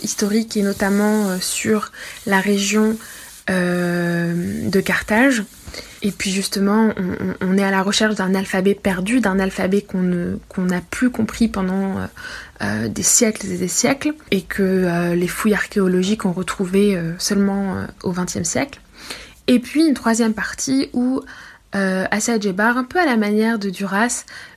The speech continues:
mêle, euh, à la fois, euh, sa vie, euh, son expérience personnelle, mais aussi une de la fiction. Euh,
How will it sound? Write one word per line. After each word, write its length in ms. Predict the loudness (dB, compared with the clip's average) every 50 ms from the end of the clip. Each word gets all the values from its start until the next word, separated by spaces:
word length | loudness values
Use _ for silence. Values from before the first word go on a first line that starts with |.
| 0
mêle, 380 | 2 4 4 4 4 2 2 2
euh, 220 | 2 0 0 -2 -2 -2
à 100 | -4 -4
la 140 | -4 -6
fois, 460 | -6 -6 -2 0 2 2 4 2 2 2
euh, 160 | 0 -2 -2
sa 220 | -4 -4 -2 -4
vie, 420 | -2 0 2 4 4 2 2 0 -6 -14 -20 -20 -20 -20 -20 -18 -8 -4 -2
euh, 680 | -2 0 0 0 0 0 0 0 0 -2 -2 -4 -6 -8 -10 -14 -16 -18 -20 -20 -18 -18 -18 -18 -14 -8
son 300 | -6 -4 -4 -2 0 0
expérience 1040 | 0 0 -2 -2 -2 -2 0 2 2 4 4 4 2 0 -2 -4 -4 -4 -4 -6 -6 -6
personnelle, 540 | -6 -6 -4 -4 -2 0 2 2 4 4 4
mais 300 | 4 4 4 2 0 0
aussi 480 | -4 -4 -4 -4 0 0 0 0 0 -2 -8 -16 -20 _ _
une 320 | 2 2 2 2 0 -2 -4
de 300 | -6 -6 -4 -6 -6 -2 0
la 380 | 0 0 0 0 -2 -2 -4
fiction. 440 | -4 -4 -4 -2 0 0 0 0 -2 -4 -10 -18 -18 -18 -18 -20 -20 -20 _ _ _ _ -2
Euh, 340 | 0 0 0 0 -2 -2